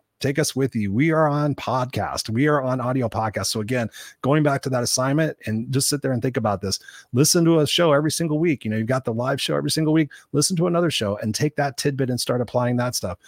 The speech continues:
We're on iTunes. We're on Spotify. We're on iHeart. We're wherever you get podcasts.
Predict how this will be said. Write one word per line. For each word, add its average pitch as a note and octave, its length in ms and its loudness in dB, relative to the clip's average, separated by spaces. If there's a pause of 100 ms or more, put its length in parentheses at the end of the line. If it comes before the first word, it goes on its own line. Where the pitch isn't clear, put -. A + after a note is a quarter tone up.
(200)
We're A#2+ 160 0
on A#2 100 0
iTunes. C3+ 540 0
We're G#2 80 -2
on G2+ 100 -2
Spotify. B2+ 580 0
We're G#2 120 -2
on F#2+ 180 -6
iHeart. C3+ 440 2
We're A#2 180 0
wherever F3 800 0
you A#2+ 140 0
get A#2 180 2
podcasts. G2+ 640 -2